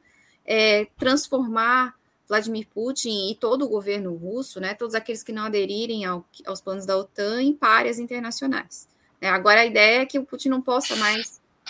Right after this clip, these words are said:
o governante da Rússia não possa mais fazer viagens internacionais,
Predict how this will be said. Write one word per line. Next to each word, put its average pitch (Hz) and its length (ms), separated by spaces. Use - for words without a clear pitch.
o 196 140
governante 220 480
da 214 120
Rússia 233 240
não 247 80
possa 254 220
mais 240 220
fazer 247 240
viagens 202 420
internacionais, 196 960